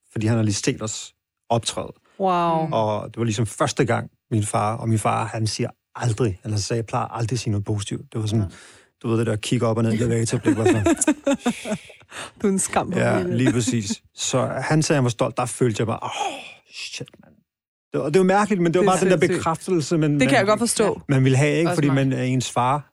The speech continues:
Speaker 1: bare sådan,
Speaker 2: Ja.
Speaker 1: wow.
Speaker 2: Så kan der stå, øh, otte hundrede tusind
Speaker 1: Ja, ja, lige
Speaker 2: fans og
Speaker 1: præcis.
Speaker 2: råbe og skrige, men, øh,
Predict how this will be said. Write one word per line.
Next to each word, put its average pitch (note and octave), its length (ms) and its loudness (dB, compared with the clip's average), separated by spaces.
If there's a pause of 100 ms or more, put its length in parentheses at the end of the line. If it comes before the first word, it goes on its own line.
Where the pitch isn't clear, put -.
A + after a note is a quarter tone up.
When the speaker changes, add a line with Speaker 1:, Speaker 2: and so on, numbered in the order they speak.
(100)
Speaker 1:
bare B2+ 180 0
sådan, A#2+ 260 0
Speaker 2:
Ja. F#3 200 2 (220)
Speaker 1:
wow. C3+ 260 2
Speaker 2:
Så A#2 80 0
kan A#3 100 4
der G#3+ 60 2
stå, G#3 480 2
øh, A#2 180 -2
otte G#3+ 340 2
hundrede G#3+ 220 2
tusind E3 180 2
Speaker 1:
Ja, G#3 100 4
ja, G3+ 100 4
lige F#3+ 100 2 (200)
Speaker 2:
fans A3+ 140 2
og G#3 40 2
Speaker 1:
præcis. G3+ 160 0
Speaker 2:
råbe A3 180 4
og A#3+ 60 2
skrige, G#3+ 460 0
men, G3+ 360 0
øh, F#3+ 60 2